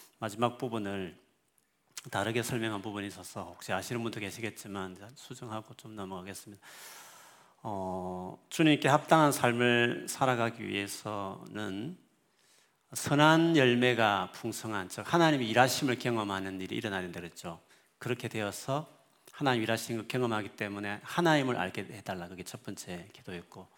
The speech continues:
하나는 하나님 능력을 주셔서 오래 참음에 이르게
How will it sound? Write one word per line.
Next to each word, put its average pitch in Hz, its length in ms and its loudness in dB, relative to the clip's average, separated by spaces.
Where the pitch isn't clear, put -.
하나는 110 400 -4
하나님 113 300 0
능력을 147 440 10
주셔서 110 840 -4
오래 143 260 6
참음에 139 580 6
이르게 120 760 2